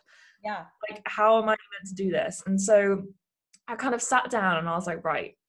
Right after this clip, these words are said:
Speaker 2: how am I gonna make this work? 'Cause I really like this guy and I really wanna go to Bali." <laughs>
Speaker 1: Go to Bali, come on.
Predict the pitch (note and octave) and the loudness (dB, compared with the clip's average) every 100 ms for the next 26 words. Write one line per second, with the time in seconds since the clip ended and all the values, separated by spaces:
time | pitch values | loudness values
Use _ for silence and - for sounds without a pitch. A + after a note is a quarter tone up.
0 | _ - G#3+ G#3+ G3+ F#3 E3+ E3 E3 D#3 | _ -2 2 4 2 0 -2 -6 -6 -4
1 | - - - _ _ _ _ - G3 G#3+ | -4 -10 -18 _ _ _ _ -2 2 4
2 | G#3 C#4 G4+ A#3+ C4 G3+ G3 G3 E3+ E3 | 4 4 6 6 4 4 0 2 4 6
3 | F3+ G3 G3 G#3+ G#3+ A#3+ G4 D4+ A#3 G3 | 2 -2 2 4 6 6 4 4 2 2
4 | G3+ G3 G3+ G3 D#3+ G#3+ D4 B3 A3+ - | 0 2 4 4 4 2 2 -2 -2 0
5 | A#4 C5 - C5 - G#5+ A5 F5+ B4 - | 2 2 2 -2 -4 -2 -2 -2 -4 -2
6 | - G4+ F#4+ F#4+ - - A#3+ A#3 G#3 F3 | 0 2 2 0 -2 2 4 4 4 2
7 | D#3+ - F#3 | -2 -6 -8